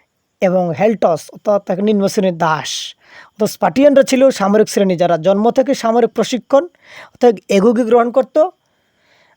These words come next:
আর ছেলেরা সাত বছর বয়সে পরিবার থেকে বিচ্ছিন্ন হয়ে তারা কী করত? পরিবার থেকে বিচ্ছিন্ন হয়ে, হুম, এই সামরিক বাহিনীতে যোগ দিতে হতো। তাদেরকে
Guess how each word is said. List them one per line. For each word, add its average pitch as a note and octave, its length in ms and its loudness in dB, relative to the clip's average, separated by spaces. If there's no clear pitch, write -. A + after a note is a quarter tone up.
আর F#3 220 -10
ছেলেরা C#4 500 2
সাত B3 220 -4
বছর C4+ 340 -2
বয়সে C4+ 300 2
পরিবার A3 440 2
থেকে B3+ 240 -6
বিচ্ছিন্ন C4 540 -2
হয়ে F3 360 -2
তারা G3 140 -6
কী G#3+ 140 -16
করত? D4 400 -2
পরিবার G#3+ 340 -2
থেকে B3+ 240 -10
বিচ্ছিন্ন C4 480 -8
হয়ে, D4+ 300 -2
হুম, F3 280 -12
এই B3+ 120 0
সামরিক F#3+ 420 -4
বাহিনীতে G#3 440 -4
যোগ F3 180 -4
দিতে D#3+ 220 -12
হতো। D3+ 300 -12
তাদেরকে G#3 760 0